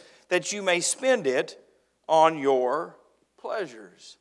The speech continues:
So we see here that our heart has to be right when we pray. We can't be selfish and self-centered. We can't be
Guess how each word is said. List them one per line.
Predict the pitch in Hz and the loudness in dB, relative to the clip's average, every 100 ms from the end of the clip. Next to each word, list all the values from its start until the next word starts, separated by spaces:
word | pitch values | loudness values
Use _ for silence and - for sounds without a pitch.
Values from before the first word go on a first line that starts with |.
| _ _ _ _ | _ _ _ _
So | - 190 | -2 2
we | 196 180 | 2 2
see | - 254 254 | 0 2 4
here | 196 160 | 4 4
that | 160 | 6
our | 160 | 6
heart | 165 208 226 | 8 6 6
has | 220 214 208 | 2 0 0
to | 214 | -6
be | 214 | -8
right | 208 226 269 190 | 4 4 4 0
when | 196 | -6
we | - | -6
pray. | - 165 156 135 - - _ _ _ - | -6 0 2 2 -4 -18 _ _ _ -6
We | 185 | -4
can't | 185 226 196 | -2 -2 -2
be | 208 | -6
selfish | - 240 262 254 170 - | 2 6 8 6 -4 -8
and | 160 | -10
self-centered. | - 196 180 - 247 262 196 | -2 -2 0 0 0 0 0
We | 180 | -2
can't | 175 220 202 | -2 -4 -4
be | 196 | -6